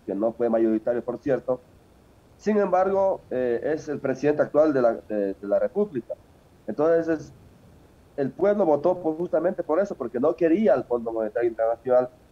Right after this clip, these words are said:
no quería la extracción petrolera, quería que se nacionalicen, no, que se res-, que no se privaticen los med-, la, la,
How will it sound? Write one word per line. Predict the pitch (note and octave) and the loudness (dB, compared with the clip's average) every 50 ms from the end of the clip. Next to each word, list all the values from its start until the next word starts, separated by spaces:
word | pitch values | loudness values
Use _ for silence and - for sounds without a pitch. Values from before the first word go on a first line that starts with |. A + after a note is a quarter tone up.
| _ _ _ _ - - | _ _ _ _ -12 -6
no | E3+ | -2
quería | E3+ F3+ E3+ F#3+ G#3 G#3 G3 | 0 2 4 4 4 4 4
la | E3 | 2
extracción | C#3 - - B2 A#2+ A#2 - C3+ B2+ - | 2 0 -2 -2 -2 -2 0 -2 -2 -2
petrolera, | B2+ B2 B2+ B2+ B2+ C#3 C#3+ C#3 C3+ | -2 -2 0 0 2 4 4 2 2
quería | - C#3+ C#3+ E3 F3+ F3 | 0 0 2 2 2 0
que | - D#3+ - | -2 -6 -10
se | - C3+ | -8 -4
nacionalicen, | C3+ C3+ - - - - C3+ C#3 E3+ G3+ - - D3 - B2+ | -4 -4 -4 -4 -2 -2 0 0 0 -2 -2 -4 -10 -10 -4
no, | A#2+ A#2+ A2+ - - _ _ _ - | 0 0 0 0 -2 _ _ _ -6
que | C#3 | -4
se | - C3+ | -2 0
res-, | C3+ C3+ C3 - _ - | 0 0 -2 -4 _ -2
que | C3+ | 2
no | C#3 E3 | 2 2
se | D#3+ - | 2 0
privaticen | - D3+ D#3+ D3+ D3 - - G#3 G#3+ G#3+ - B2+ A2+ - - _ _ _ - _ - _ _ _ - | 0 0 2 2 2 0 0 -4 -4 -4 -4 -4 -4 -6 -8 _ _ _ -20 _ -20 _ _ _ -8
los | A#2+ A#2 - | -8 -6 -2
med-, | C3+ C#3 C#3 C#3 C#3 | 0 0 0 0 -2
la, | C3 B2+ B2+ A#2+ A#2 A#2 A2+ A2 G#2+ G2 G#2+ | 0 2 4 4 4 6 4 4 4 2 2
la, | A2 A2+ A#2 | 2 0 0